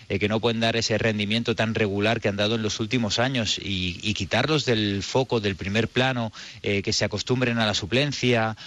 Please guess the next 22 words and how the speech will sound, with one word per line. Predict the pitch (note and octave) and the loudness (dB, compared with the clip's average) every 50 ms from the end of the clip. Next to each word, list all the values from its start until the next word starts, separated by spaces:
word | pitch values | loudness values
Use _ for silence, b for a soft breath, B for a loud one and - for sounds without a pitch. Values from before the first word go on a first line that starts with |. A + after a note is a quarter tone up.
| B B | B B
a | - - F#2+ G#2 | -4 -2 0 0
no | A#2+ B2 | 0 0
tener | A2 A#2+ A#2 A#2+ | 2 2 2 2
un | A#2+ A2+ | 2 2
papel | G#2 A2 G2+ A2+ A2 G#2 | 2 0 0 0 -2 -2
tan | F#2 G#2 G2+ G2+ | 0 -2 -2 0
relevante, | G2+ F#2+ F2 F2 F#2+ A2 C3+ C3+ A#2+ A#2+ | -2 -2 -2 0 0 0 2 2 0 0
tan | G#2+ A2 G#2 G#2 | 0 0 0 0
importante, | G2+ F#2 G2 G2+ F#2+ - A#2 B2+ C3 - C3 B2+ C3 C3 B2+ A#2+ G2 - - | 0 0 0 -2 0 2 0 0 0 0 2 2 4 4 2 2 0 -2 -4
es | G2+ G2 | -4 -2
muy | B2+ D3 D#3 | 0 2 4
difícil, | C3+ G#2 - - D3+ D3+ - - G#2+ F#2+ F#2 | 4 2 2 2 0 0 2 0 -2 -2 0
pero | - G#2 F#2+ G2 | 0 0 0 2
no | G#2 B2 C#3 | 2 0 2
solo | - F#3+ E3 C#3+ A2 | 2 2 2 2 2
para | - G#2 G2 F#2+ | 0 0 0 -2
Zidane, | - - F#2 A2+ C3 C3 G#2 F#2+ A2 C3 C#3 B2+ | -2 -4 -2 -2 0 -2 -2 -2 -2 -2 -2 -2
eh, | G#2+ | -2
lo | F2 F2 | -2 -4
fue | D#2+ - A2+ A2 | -2 0 0 0
para | - G#2+ G#2 F#2+ | 2 0 0 0
Valverde, | F2+ F2 F2+ F#2+ G#2+ B2 B2+ A#2 B2 A#2+ A#2+ A#2+ | 0 0 0 2 2 2 2 4 4 4 2 2